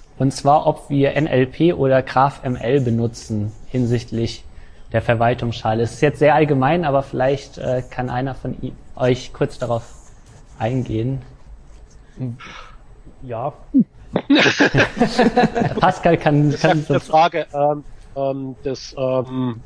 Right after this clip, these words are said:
Speaker 3: Modell in, äh, das interne Modell ist ein U M L-Modell. Ja? Das heißt also, das ist, ähm, entsprechend U M L dargestellt. Ähm, die, ähm, glaub ich, das, ähm, das, das Modell ist auch Bestandteil des Paketes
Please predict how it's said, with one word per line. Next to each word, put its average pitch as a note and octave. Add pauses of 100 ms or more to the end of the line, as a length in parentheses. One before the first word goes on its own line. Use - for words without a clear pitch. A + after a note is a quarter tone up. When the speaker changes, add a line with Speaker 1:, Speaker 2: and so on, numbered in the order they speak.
(120)
Speaker 3:
Modell C3+
in, F3
äh, C3
das B2
interne E3+
Modell C#3+
ist C3+
ein C3
U C3
M A#2+
L-Modell. G#2 (260)
Ja? C#3+ (160)
Das B2
heißt A#2+
also, A2+
das A#2
ist, - (340)
ähm, A#2+
entsprechend A#2+
U A#2+
M A#2
L A2+
dargestellt. C3+ (320)
Ähm, B2
die, A#2
ähm, A2+ (680)
glaub A#2
ich, G#2+
das, G#2
ähm, A#2
das, A2+
das A2+
Modell A#2+
ist -
auch C3+
Bestandteil C#3+
des B2+
Paketes -